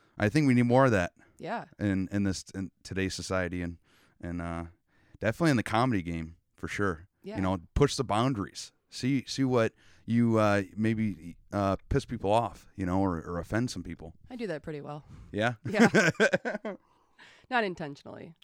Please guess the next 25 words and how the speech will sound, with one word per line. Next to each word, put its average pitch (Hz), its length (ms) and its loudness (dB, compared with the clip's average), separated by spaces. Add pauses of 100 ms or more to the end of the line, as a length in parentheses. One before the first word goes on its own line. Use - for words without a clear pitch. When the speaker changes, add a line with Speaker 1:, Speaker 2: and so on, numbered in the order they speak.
(180)
Speaker 2:
Well, 160 260 -4
sometimes. - 640 -12 (140)
Speaker 1:
Yeah. 104 180 -4 (480)
Sometimes 110 360 0
it's 95 80 -6
planned. 101 320 0 (140)
Speaker 2:
Yeah, 247 180 0
I - 40 0
Speaker 1:
Sometimes - 160 -2
Speaker 2:
mean, 254 100 -2
it's 247 120 -6
just 233 160 -8
hard 170 220 -8
not 143 200 -10
to 160 120 -14
offend 143 280 -14
anybody. 143 440 -16 (120)
It's - 80 -16
almost 160 240 -12
impossible, - 480 -16
I - 120 -16
think. - 180 -20 (580)
Speaker 1:
It 156 100 6
really 165 260 10
is. 123 300 4